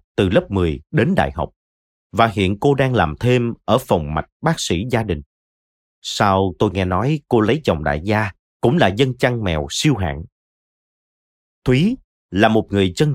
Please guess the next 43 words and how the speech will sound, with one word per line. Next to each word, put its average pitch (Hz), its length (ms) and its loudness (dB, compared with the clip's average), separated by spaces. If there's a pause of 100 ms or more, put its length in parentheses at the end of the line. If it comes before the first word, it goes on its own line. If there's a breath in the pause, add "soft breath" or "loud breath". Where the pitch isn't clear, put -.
tình, 71 220 -4 (520)
tâm 110 320 0
tốt, 180 200 2 (420)
luôn 156 220 4
động 82 180 2
viên 127 240 0
tôi 123 200 2
cố 143 120 2
gắng 143 380 -2
để 127 120 2
đạt 82 220 0
kết 170 160 0
quả, 82 360 -2 (300)
rồi 104 200 2
sớm 147 340 0
trở 101 200 2
về 73 240 0
chăm 113 160 -4
sóc 185 220 -2
gia 123 120 0
đình. 78 220 -4 (1120)
Tôi 160 140 6
ngạc 107 280 0
nhiên 143 320 2 (180)
vì 95 200 0
Thúy 151 220 0
khá 170 180 0
sành 82 400 -2
về 98 140 -2
cần 82 200 -4
sa. 127 360 -6 (1000)
Cô 117 120 4
nói, 110 380 0 (360)
bởi 104 180 4
đã 104 140 2
sống 135 340 -2
lâu 120 260 4
ở - 100 2
đây 117 160 2
rồi, 80 300 -2 (380)
và 110 120 4
bạn 98 260 0
bè 95 180 4